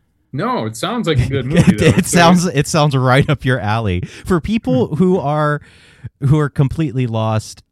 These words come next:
Speaker 2: uh, you have a regular movie night every Wednesday night, and it's a lot of fun. I have popped in there every now and then.
Speaker 1: Yeah,
Speaker 2: Um,
Speaker 1: tri-, triple feature every time. And I gotta say, after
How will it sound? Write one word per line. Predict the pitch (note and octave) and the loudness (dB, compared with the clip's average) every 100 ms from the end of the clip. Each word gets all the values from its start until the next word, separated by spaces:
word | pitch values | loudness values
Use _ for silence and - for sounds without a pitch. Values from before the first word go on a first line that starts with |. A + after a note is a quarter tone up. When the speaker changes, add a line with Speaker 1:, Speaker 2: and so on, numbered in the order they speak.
| _ _ _ | _ _ _
Speaker 2:
uh, | B2 A#2 A#2 A#2 | -4 0 0 -2
you | A2 A2+ B2 A#2+ | -4 0 2 2
have | B2+ A#2 | 2 0
a | A2 G#2+ G2+ G2 G2+ | 0 0 -2 -4 -6
regular | G#2 A2+ B2+ B2+ A#2+ A#2 A2+ A2+ A2+ A2 A2 A2+ - | -4 -2 0 -2 -4 -4 -4 -4 -4 -4 -6 -8 -8
movie | A2+ A2 G#2 F#2+ | -2 0 0 -2
night | F2+ E2+ E2+ | -2 -4 -4
every | F#2 F#2+ | -6 -4
Wednesday | F2+ F#2+ F2+ F#2+ F2+ | -4 -4 -4 -6 -6
night, | F2 E2+ E2 - | -4 -6 -6 -8
and | E2+ F2 | -8 -6
it's | F2+ - | -8 -10
a | G#2 | -8
lot | F#2+ G#2 A2+ | -8 -6 -4
of | B2+ | -4
fun. | F3 A3 F2 | -4 -4 -4
I | D#2 G2+ G#2+ | -4 -4 -2
have | A#2 A2 | -2 -6
popped | - B2+ - | -8 -10 -8
in | D3 | -6
there | A2 E2 | -4 -4
every | E2+ E2+ | -6 -6
now | F2 E2 | -6 -4
and | E2 E2 | -4 -4
then. | D#2+ D#2+ - _ _ _ _ _ | -4 -6 -12 _ _ _ _ _
Speaker 1:
Yeah, | D#3+ F#3+ F3+ | -6 -2 -2
Speaker 2:
Um, | E3+ | -2
Speaker 1:
tri-, | - F#3 | -4 -6
triple | - G#3 G3+ | -2 -2 0
feature | - A#3 G#3+ F3 F3+ | 0 -2 0 0 0
every | F3 D#3+ | 0 -2
time. | F3 F3 C#3 A2+ | -2 -4 -4 -4
And | |
I | A2+ | -4
gotta | A#2+ C#3+ | -4 -4
say, | C#3 E3+ D3 G2 - _ - | -4 -2 -4 -4 -12 _ -12
after | A#2+ A#2+ C#3+ A#2+ A2+ | -12 -6 -4 -4 -6